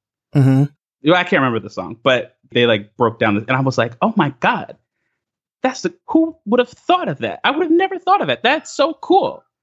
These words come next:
Speaker 2: Like, just
Speaker 1: Yeah.
Speaker 2: <laughs> like, watch someone's probably, you know, like, uh, train of thought when they're, like, making music. I think it's just, it's so interesting.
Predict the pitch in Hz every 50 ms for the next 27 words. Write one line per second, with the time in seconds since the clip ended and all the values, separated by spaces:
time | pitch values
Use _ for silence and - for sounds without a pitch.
0 | _ _ _ _ 180 180 180 165 147 139 202 - - - - 320 - - - _
1 | _ - 339 - - _ _ - 180 165 190 - - - 196 180 175 175 180 180
2 | 175 175 - - _ _ _ _ _ _ _ _ - 185 170 170 170 175 165 175
3 | 180 190 180 160 135 131 127 117 117 117 - _ _ _ _ - 123 110 107 -
4 | - 165 160 156 147 139 - - 131 131 117 123 120 123 123 120 120 110 110 113
5 | - - _ _ _ 135 120 117 120 127 120 113 110 117 113 110 - - 78 -
6 | 131 110 92 - 110 117 113 - 98 104 - - - - 107 113 - - 104 90
7 | 76 78 - - 104 - - 85 69 67 -